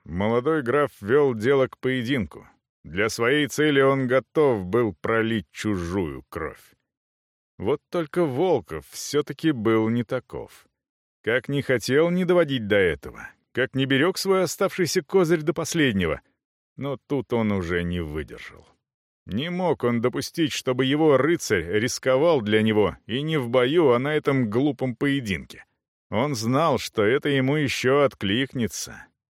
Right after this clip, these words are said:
Откликнется неприятностями большими, чем сегодняшние. И тем не менее он сказал:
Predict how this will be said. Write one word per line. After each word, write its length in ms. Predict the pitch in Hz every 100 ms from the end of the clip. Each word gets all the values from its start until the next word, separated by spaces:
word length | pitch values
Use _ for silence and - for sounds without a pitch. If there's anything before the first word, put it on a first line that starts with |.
| _ _
Откликнется 800 | - - 92 113 120 110 - 117
неприятностями 920 | 117 104 113 120 - 120 - 139 120
большими, 640 | 104 95 110 135 180 175
чем 240 | 147 147 127
сегодняшние. 960 | - 127 123 98 78 - - 85 - _ _ _ _
И 100 | 120
тем 320 | 110 175 156 135
не 100 | 123
менее 440 | 123 117 113 110
он 200 | - 101
сказал: 560 | 87 - 80 - - -